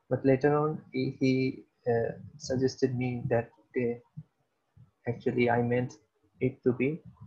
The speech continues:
P M, not A M. So initially he didn't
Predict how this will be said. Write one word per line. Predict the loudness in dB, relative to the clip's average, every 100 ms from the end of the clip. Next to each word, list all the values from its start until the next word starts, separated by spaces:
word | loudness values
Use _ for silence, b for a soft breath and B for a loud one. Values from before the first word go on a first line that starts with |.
| _ _ -4
P | 0 2
M, | 2 -2 -6
not | 0 0 0 2
A | 4 2
M. | -4 -12 -20 -20 -20 -18 -20 _ -10
So | 0 2 2 -4 2
initially | 4 4 2 2 4
he | 4
didn't | 2 2 2 0